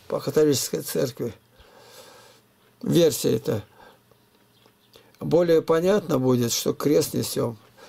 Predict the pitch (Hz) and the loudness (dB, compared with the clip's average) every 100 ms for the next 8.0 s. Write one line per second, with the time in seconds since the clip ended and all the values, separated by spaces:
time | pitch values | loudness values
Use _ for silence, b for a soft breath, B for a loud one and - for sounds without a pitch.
0 | B - 127 131 127 131 - 196 160 151 | B -4 2 2 2 -2 0 0 2 4
1 | 143 135 147 160 156 135 123 - 170 131 | 4 4 2 4 2 2 -2 -2 -4 -2
2 | 131 131 123 143 131 143 - - - 139 | -2 -2 -2 -2 -2 -6 -8 -10 -4 0
3 | 131 139 127 113 117 113 - _ _ - | 2 2 2 -2 -8 -10 -16 _ _ -20
4 | _ - _ - _ B B B B _ | _ -20 _ -20 _ B B B B _
5 | _ _ _ - - - 151 147 143 - | _ _ _ -14 -10 -4 -4 -4 -6 -6
6 | 139 127 - 139 143 180 127 - 120 120 | -8 -8 -8 -6 -4 -4 -4 -6 -8 -8
7 | 127 - - 135 - 120 113 113 123 135 | -8 -8 -8 -12 -6 -4 -4 -6 -10 -16